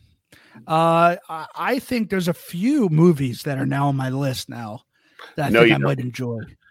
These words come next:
Speaker 2: No, you don't, Mike. No, you don't. <laughs>
Speaker 1: No,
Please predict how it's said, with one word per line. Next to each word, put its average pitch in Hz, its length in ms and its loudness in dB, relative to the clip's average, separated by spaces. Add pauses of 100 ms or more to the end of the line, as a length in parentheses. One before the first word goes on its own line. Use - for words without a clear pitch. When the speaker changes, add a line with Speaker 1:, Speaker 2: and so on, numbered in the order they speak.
(160)
Speaker 2:
No, 107 140 2
you 98 120 2
don't, 76 240 -4
Mike. 62 260 -12 (240)
No, - 160 -12
you 64 140 -10
don't. - 240 -16
<laughs> - 1160 -8 (2250)
Speaker 1:
No, 131 280 0